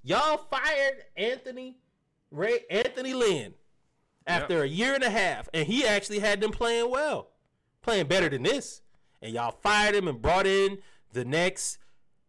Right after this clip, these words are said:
Speaker 1: Josh McDaniels. Not Josh McDaniels, Sean McVay. Not Josh McDaniels. Well, you brought in Josh McDaniels, but you jo-, thought you brought in Sean McVay, and it ain't working. Till you do right by the head, black head coach,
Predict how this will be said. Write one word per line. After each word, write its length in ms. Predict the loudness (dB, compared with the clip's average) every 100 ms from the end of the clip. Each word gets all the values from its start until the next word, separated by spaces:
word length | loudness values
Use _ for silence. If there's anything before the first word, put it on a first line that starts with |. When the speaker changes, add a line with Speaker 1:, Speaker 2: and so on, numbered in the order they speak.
| _ _ -4
Speaker 1:
Josh 400 | 0 0 0 -2
McDaniels. 760 | -4 -2 -2 -2 -4 -14 -20 _ _ _ -4
Not 160 | -2
Josh 200 | 0 -2
McDaniels, 440 | -4 -6 -6 -6 -2
Sean 220 | 0 0
McVay. 360 | 0 -2 -4 -6 -16
Not 200 | -10 -8
Josh 180 | -4 -6
McDaniels. 420 | -6 -10 -10 -10
Well, 240 | -4 0 0
you 100 | 0
brought 200 | 0 0
in 100 | -2
Josh 180 | -6 -8
McDaniels, 320 | -10 -12 -14 _ -8
but 160 | -6
you 60 | -6
jo-, 300 | -2 0 0
thought 160 | 0 0
you 40 | 2
brought 220 | 2 2
in 60 | 0
Sean 280 | -2 -2
McVay, 320 | -4 -4 -6 -8 _ _ _ _ -14
and 120 | -10
it 40 | -2
ain't 180 | -2 0
working. 320 | 0 -2 -8 -18 -20 -12
Till 220 | -2 2 2
you 120 | 2
do 200 | 0 2
right 220 | 2 2
by 140 | 2 2
the 80 |
head, 280 | 2 2 2
black 300 | 2 0 0
head 240 | 0 0 0
coach, 440 | 0 0 -2